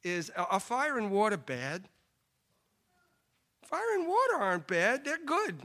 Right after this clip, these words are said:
I mean, did anybody use any water today? We all did. Every single one. Did anybody use any fire today? Yes, we all did. Fire and water.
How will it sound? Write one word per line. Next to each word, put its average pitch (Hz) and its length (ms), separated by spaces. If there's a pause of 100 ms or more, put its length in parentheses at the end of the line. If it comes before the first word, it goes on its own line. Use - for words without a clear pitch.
(200)
I 220 140
mean, 226 380 (1200)
did 208 140
anybody 262 340
use 254 240
any 247 160
water 226 380
today? 240 540 (580)
We 262 140
all 349 240
did. 135 320 (240)
Every 233 220
single 269 320
one. 277 240
Did 190 120
anybody 220 300
use 226 180
any 208 160
fire 202 400
today? 240 420 (920)
Yes, 285 340
we 233 160
all 277 240
did. 277 360 (180)
Fire 202 540
and 240 160
water. 269 460